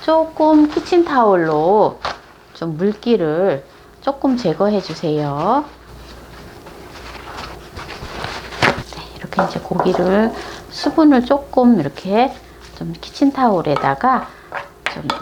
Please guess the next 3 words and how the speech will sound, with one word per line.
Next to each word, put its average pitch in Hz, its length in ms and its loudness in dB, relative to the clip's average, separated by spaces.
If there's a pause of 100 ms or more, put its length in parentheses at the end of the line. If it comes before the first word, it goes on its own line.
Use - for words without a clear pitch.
(220)
제거를 160 460 -12
해주고요. 226 760 0 (920)
감자를 208 1040 6